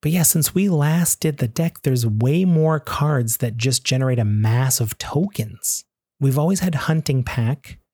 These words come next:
create a four four green beast creature token with Storm. Empty the Warrens is old school.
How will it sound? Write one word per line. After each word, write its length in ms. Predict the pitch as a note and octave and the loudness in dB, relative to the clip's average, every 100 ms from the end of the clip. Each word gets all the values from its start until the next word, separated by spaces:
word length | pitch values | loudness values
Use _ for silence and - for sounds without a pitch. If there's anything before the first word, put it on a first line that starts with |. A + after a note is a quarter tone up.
| _ - | _ -4
create 220 | C3+ B2+ | 0 0
a 40 | |
four 320 | A#2 - B2+ | 0 -2 -2
four 280 | C3 - B2+ | 0 0 0
green 380 | A#2 A#2+ C3 B2 | 2 2 2 0
beast 440 | G#2 A#2+ B2+ - | 0 0 0 -4
creature 360 | - - B2 A#2+ | -4 -2 0 -2
token 420 | G#2+ A2 G2+ B2+ | -2 -4 -2 0
with 100 | G#2+ | 0
Storm. 640 | - - G#2+ G#2 A#2 E3 - _ _ - | -2 -2 -2 0 0 -2 -4 _ _ -2
Empty 300 | C#3 C#3+ D3+ | 0 2 0
the 100 | C#3+ | 2
Warrens 480 | B2 A#2+ C3 C#3+ C3 | 2 2 2 2 2
is 140 | A#2+ | 2
old 240 | A#2 A#2 | 2 2
school. 580 | A2+ - A#2+ B2+ D3 - | 0 0 0 2 0 -4